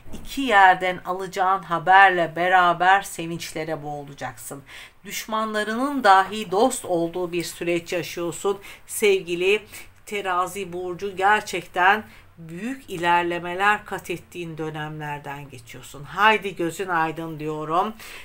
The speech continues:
Tek değil, çift olarak geldin. Kısa süreli mutluluklardan sonra kalıcı bir beraberlik yaşayacaksın.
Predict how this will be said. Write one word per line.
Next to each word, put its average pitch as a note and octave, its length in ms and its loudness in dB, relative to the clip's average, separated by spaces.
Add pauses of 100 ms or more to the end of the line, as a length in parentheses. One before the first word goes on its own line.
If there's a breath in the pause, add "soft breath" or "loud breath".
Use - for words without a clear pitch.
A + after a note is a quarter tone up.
(120)
Tek G3 320 -6
değil, G3+ 280 -6
çift - 280 -14
olarak E3+ 500 -4
geldin. E3 640 -2 (300 loud breath)
Kısa - 300 -4
süreli F3 440 -4
mutluluklardan F3 1000 -2
sonra F#3 440 -4
kalıcı F#3+ 520 -6
bir F#3 260 -2
beraberlik E3+ 840 0
yaşayacaksın. D#3 680 -8